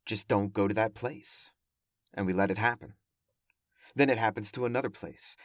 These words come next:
and another place, and another place. What happens when there are no other places left to go? You know, Freedom House, the organization that records global freedoms every year,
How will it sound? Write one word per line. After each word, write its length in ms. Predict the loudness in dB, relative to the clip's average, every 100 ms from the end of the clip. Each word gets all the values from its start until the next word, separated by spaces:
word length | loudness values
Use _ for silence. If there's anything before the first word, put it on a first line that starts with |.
| -2
and 120 | 0
another 260 | 2 0
place, 400 | 0 -4 -8 -10 -8
and 140 | -4
another 260 | -2 -2 -4
place. 520 | -6 -10 -10 -12 -12 _ _ _ _ _ _ _ _ _ _ _ _ _ _ _ _ _ _
What 140 | 0
happens 400 | 2 2 -2 -8
when 300 | -2 -2 -4 -12 _ _ _ _ _
there 100 | -2
are 40 | 0
no 300 | 4 4 4
other 280 | 2 -2 -2
places 460 | -2 -4 -4 -6
left 220 | -6 -8
to 60 | -12
go? 420 | -6 -4 -4 -10 _ _ _ _ _ _ _ _ _ _ _ _ _ _ _ _ _ -20 -6
You 100 | 2
know, 100 | 4
Freedom 380 | 4 4 4 4
House, 360 | -2 -2 -2
the 100 | -2
organization 580 | -2 0 -2 0 -2 0
that 140 | -2 -2
records 400 | -4 -2 -2 -2
global 300 | -2 -2 -2
freedoms 520 | -2 0 0 -2 -2
every 400 | 0 0 -2 -8
year, 400 | -4 -2 -2 -4